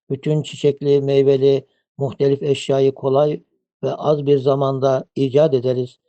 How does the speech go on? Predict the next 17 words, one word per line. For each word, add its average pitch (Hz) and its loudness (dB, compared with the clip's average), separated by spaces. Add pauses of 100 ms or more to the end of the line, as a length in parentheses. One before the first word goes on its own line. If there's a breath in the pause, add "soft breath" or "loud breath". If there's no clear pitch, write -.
Öyleyse 151 2
yevmi 147 2
fasıl 147 -4
olan 139 0 (280)
kıyamet 143 2
sizi 147 -2
bekliyor. 135 2 (340 soft breath)
O - -2
günü 143 0
getirmek 139 0 (500)
bize 139 0
ağır 143 2
gelemez. 139 0 (440)
İşte 139 -2
bundan 143 0
sonra 143 -2
kıyamette 139 -2